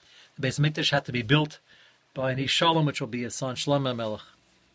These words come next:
The Ramban says, "Hinei David meno Hashem Yisbarach mnei she'amar,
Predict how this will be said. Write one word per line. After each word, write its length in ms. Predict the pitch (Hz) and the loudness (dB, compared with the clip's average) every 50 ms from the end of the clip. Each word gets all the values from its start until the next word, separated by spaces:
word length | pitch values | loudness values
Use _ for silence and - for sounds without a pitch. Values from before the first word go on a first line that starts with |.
| _ _ _ _ _ _ - _ _ _ - | _ _ _ _ _ _ -20 _ _ _ -4
The 60 | 127 | -4
Ramban 380 | 123 123 120 165 185 190 170 147 | 0 4 6 6 6 6 4 4
says, 380 | - 190 190 180 165 151 156 | 6 6 8 8 6 4 0
"Hinei 280 | - 151 147 147 151 143 | -2 0 2 4 4 4
David 380 | 123 156 180 190 180 196 190 165 | 4 4 4 6 4 2 2 2
meno 380 | 165 160 160 170 180 180 165 | 2 4 4 4 4 4 4
Hashem 320 | 156 151 151 - 180 180 175 | 4 2 2 0 -2 0 0
Yisbarach 460 | 175 147 143 147 165 165 165 160 151 | -2 0 2 2 4 4 4 2 0
mnei 240 | 147 147 143 147 143 | -2 0 0 0 0
she'amar, 680 | - 147 139 147 165 170 170 170 165 165 165 165 156 | 0 0 -2 0 0 2 4 4 4 4 4 2 -2